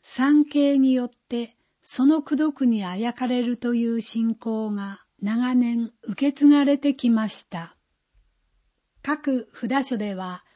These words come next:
趣向を凝らして御開帳を盛り上げ、中江公として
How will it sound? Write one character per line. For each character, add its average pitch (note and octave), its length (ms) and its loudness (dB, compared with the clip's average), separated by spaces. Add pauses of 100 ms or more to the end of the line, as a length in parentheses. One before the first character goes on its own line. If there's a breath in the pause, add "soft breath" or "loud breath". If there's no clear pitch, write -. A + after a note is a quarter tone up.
(200)
趣 - 180 -18
向 D4+ 400 4
を C#4 60 0
凝 C4 120 -4
ら C4 180 0
し - 100 -12
て A#3 160 -6
御 G3+ 140 -8
開 C#4 320 0
帳 C4+ 260 0
を A#3+ 180 -2
盛 G3+ 240 -4
り G#3 60 -6
上 G3+ 120 -8
げ、 G3 260 -10 (500)
中 A3 340 -2
江 D4+ 80 -2
公 D4 260 2
と F#3 160 -10
し - 120 -12
て F#3+ 300 -12